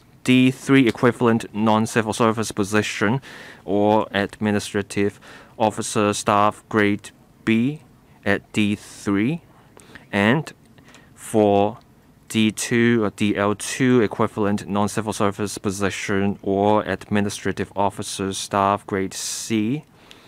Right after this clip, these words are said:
or principal economist,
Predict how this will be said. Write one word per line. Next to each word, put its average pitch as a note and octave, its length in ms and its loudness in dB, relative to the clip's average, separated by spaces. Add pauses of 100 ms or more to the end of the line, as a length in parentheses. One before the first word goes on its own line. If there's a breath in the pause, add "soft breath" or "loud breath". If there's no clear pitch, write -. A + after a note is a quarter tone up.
(1300 loud breath)
or G#2 400 -4 (1600)
principal A#2 840 -2 (100)
economist, G#2 1000 -2